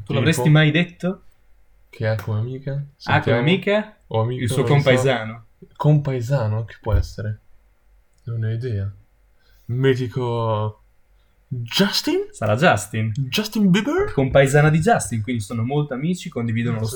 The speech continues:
Speaker 2: stesso
Speaker 1: amici
Speaker 2: manager,
Speaker 1: d'infanzia, insomma.
Speaker 2: nonostante, eh, lei non faccia uscire un singolo o un album
Speaker 1: Un
Speaker 2: da un
Speaker 1: botto,
Speaker 2: po'.
Speaker 1: è scomparsa, nessuno l'ha più vista.
Speaker 2: Comunque, cos'altro? Che è sparita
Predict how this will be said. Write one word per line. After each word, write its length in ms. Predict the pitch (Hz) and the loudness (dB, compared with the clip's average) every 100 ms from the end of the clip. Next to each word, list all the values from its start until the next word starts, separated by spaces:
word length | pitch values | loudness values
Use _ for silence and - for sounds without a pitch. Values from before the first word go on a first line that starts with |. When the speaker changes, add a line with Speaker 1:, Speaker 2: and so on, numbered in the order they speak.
| 156 | -4
Speaker 2:
stesso 200 | 147 131 | -2 0
Speaker 1:
amici 160 | 131 156 | 2 4
Speaker 2:
manager, 300 | 175 147 180 | 4 4 4
Speaker 1:
d'infanzia, 480 | 214 143 113 - 120 | 2 0 -4 -6 -4
insomma. 20 | |
Speaker 2:
nonostante, 920 | 127 - 147 147 156 151 165 170 - - - | -2 -2 0 2 2 0 -2 -2 -6 -16 -6
eh, 720 | 127 120 123 135 - 82 - _ _ _ _ - | -4 -4 -8 -10 -10 -12 -16 _ _ _ _ -10
lei 280 | 127 131 131 | -4 -2 0
non 140 | 120 | -2
faccia 280 | 107 139 - | -2 -4 -4
uscire 260 | 107 147 120 | -6 -4 -2
un 80 | 104 | -4
singolo 520 | - 143 143 127 123 120 | -6 -8 -4 -4 -4 -6
o 180 | 135 131 | -8 -6
un 100 | 117 123 | -4 -2
album 340 | 131 123 107 | -2 0 0
Speaker 1:
Un 140 | 107 | 0
Speaker 2:
da 100 | 104 107 | 0 0
un 60 | 101 - | -2 -4
Speaker 1:
botto, 240 | 107 107 | -6 -6
Speaker 2:
po'. 20 | |
Speaker 1:
è 40 | 185 | -8
scomparsa, 960 | 214 113 104 98 - 104 92 98 - | -6 -4 -4 -4 -2 0 0 -4 -8
nessuno 360 | 98 98 - 110 | -8 -8 -8 -8
l'ha 80 | 110 | -8
più 160 | 104 | -8
vista. 500 | 101 104 95 - - | -8 -6 -8 -12 -10
Speaker 2:
Comunque, 840 | - 160 170 185 185 214 214 208 202 196 196 - - - - _ - | 2 6 6 6 2 -2 -2 -2 -2 -6 -8 -14 -20 -20 -20 _ -6
cos'altro? 680 | 165 143 113 117 - 131 - _ _ - - _ - 170 | -4 0 0 -2 -6 -8 -10 _ _ -20 -20 _ -10 2
Che 120 | 185 | 2
è 40 | |
sparita 520 | 175 185 208 240 277 | 2 2 2 0 -4